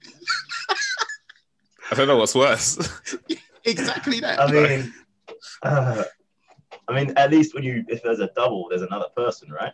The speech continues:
Speaker 2: Yeah, not even a double. It's
Speaker 3: Not
Speaker 2: in
Speaker 3: just
Speaker 2: just, just one of her. She decided, "I love myself. Let me marry me."
Speaker 1: So
Speaker 3: That's
Speaker 1: would
Speaker 3: like
Speaker 1: you
Speaker 3: narcissism to the
Speaker 2: Yeah.
Speaker 3: mass, the biggest extent you can
Speaker 2: Yeah.
Speaker 3: get. <laughs>
Speaker 1: would you marry yourself as in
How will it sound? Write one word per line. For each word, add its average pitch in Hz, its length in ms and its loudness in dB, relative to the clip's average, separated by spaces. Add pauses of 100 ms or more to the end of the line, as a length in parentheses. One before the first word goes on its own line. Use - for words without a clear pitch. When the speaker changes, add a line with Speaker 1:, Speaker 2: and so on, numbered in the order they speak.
Speaker 2:
Yeah, 123 180 -4
not 165 180 0
even 131 140 2
a 120 60 -4
double. 120 320 -4
It's 117 160 2
Speaker 3:
Not 127 40 0
Speaker 2:
in 113 80 -2
Speaker 3:
just - 160 -12
Speaker 2:
just, 139 360 2 (140)
just 175 240 0
one 151 120 -2
of 123 120 -4
her. 101 180 -8 (380)
She - 120 -6
decided, 139 600 -2
"I 143 80 2
love 143 180 -2
myself. 117 300 -6
Let 120 80 -4
me 123 80 -2
marry 123 180 0
me." 113 260 -4 (920)
Speaker 1:
So - 200 -2 (140)
Speaker 3:
That's - 0 -
Speaker 1:
would 123 160 2
Speaker 3:
like 131 140 4
Speaker 1:
you 110 60 -2
Speaker 3:
narcissism 113 680 0
to - 60 -16
the 90 140 -12 (160)
Speaker 2:
Yeah. 98 160 -2 (120)
Speaker 3:
mass, - 160 -10 (100)
the - 100 -16 (120)
biggest 98 320 -8
extent - 400 -12
you - 80 -20
can - 100 -20
Speaker 2:
Yeah. 135 220 2
Speaker 3:
get. - 200 -4 (220)
<laughs> - 200 -20
Speaker 1:
would 117 200 -4
you 127 240 0
marry 113 640 0
yourself 107 840 0
as 98 140 -4
in 95 300 -2